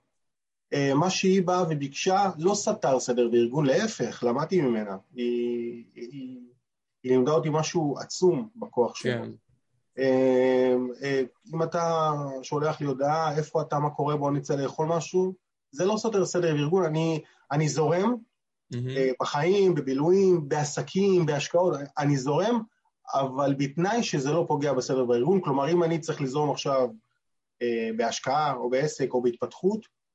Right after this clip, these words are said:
Speaker 1: היא צריכה, אני כן אזרום, אבל היא צריכה להתאים את עצמה, או שאני אכניס אותה לסיסטם שלי, של הסדר והארגון, שיש לי שליטה, ואני יודע... אני, אני אגיד לך, יש לי, אה, יש לי כמה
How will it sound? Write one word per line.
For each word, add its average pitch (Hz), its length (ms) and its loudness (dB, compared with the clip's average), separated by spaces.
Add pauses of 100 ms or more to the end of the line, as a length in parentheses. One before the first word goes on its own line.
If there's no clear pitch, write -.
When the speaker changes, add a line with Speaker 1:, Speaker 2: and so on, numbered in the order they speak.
(240)
Speaker 1:
היא 127 100 -10
צריכה, 196 500 -2 (600)
אני 139 460 -2
כן 160 180 0
אזרום, 160 540 0
אבל 135 200 0
היא 131 80 -6
צריכה 180 340 -4
להתאים 165 380 0
את 180 100 0
עצמה, 185 320 -2
או 156 140 -2
שאני 147 340 0
אכניס 170 300 -2
אותה 180 260 0
לסיסטם 143 420 -6
שלי, 185 460 0 (160)
של - 200 -2
הסדר 127 300 -2
והארגון, 120 520 2
שיש 131 260 -6
לי 127 80 -4
שליטה, 143 460 -4
ואני 123 140 0
יודע... 127 500 0 (760)
אני, 139 220 -6
אני 143 180 -2
אגיד 156 160 -2
לך, 139 300 -4
יש 143 240 -6
לי, 175 420 4
אה, 117 360 -6 (2500)
יש 156 120 -8
לי 185 100 0
כמה 156 460 0